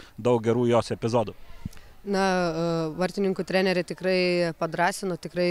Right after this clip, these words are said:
Speaker 2: e, davė truputėlį motyvacijos, bet manau, kad Meda yra pakankamai ir brandi žaidėja, tai susiėmė tiesiog ir parodė tai, ką gali geriausiai, ir taip matėm tikrai puikių epizodų jos.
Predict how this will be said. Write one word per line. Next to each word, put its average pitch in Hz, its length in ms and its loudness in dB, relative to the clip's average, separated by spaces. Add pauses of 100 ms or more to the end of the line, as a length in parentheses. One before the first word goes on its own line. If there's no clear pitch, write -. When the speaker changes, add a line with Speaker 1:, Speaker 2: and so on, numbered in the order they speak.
Speaker 2:
e, 170 580 0
davė 170 240 0
truputėlį 180 480 -2
motyvacijos, 170 720 -2
bet 160 160 -6
manau, 175 320 -2
kad 180 160 -6
Meda 175 320 -2
yra 180 320 0
pakankamai 175 540 -4
ir 170 100 -4
brandi 170 320 -4
žaidėja, 180 400 -2
tai 170 240 -4 (400)
susiėmė 202 560 0
tiesiog 175 560 -2
ir 160 80 -4
parodė 170 400 -4
tai, 170 80 -4
ką 165 240 -2
gali 165 180 -2
geriausiai, 170 460 -2
ir 156 80 -8
taip 175 240 -6
matėm 170 400 -6
tikrai 175 320 -8
puikių 170 320 -4
epizodų 156 480 -6
jos. 156 160 -12